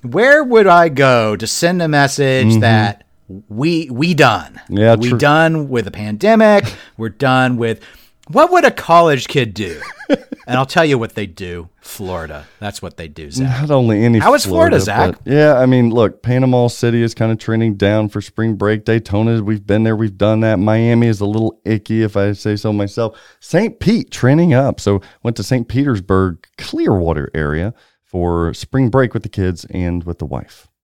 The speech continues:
Speaker 2: Mm, it was fun. It was nice. I can't say that I was always socially distanced, though, or I'd be lying. Uh, I am part of that problem. But I got a suntan to show for it. <laughs>
Speaker 1: Wow.
Speaker 2: It's, I,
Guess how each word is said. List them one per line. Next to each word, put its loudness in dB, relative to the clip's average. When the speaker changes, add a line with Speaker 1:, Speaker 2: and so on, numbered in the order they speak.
Speaker 2:
Mm, -2
it 2
was -2
fun. 0
It -12
was -4
nice. 2
I -4
can't -2
say 0
that 0
I 4
was 0
always 0
socially -2
distanced, -6
though, -2
or -2
I'd -2
be -4
lying. 0
Uh, -8
I -6
am -4
part -10
of -10
that -6
problem. -8
But -4
I -2
got -2
a -4
suntan -4
to -14
show -8
for -8
it. -8
<laughs> -6
Speaker 1:
Wow. -2
Speaker 2:
It's, -20
I, -6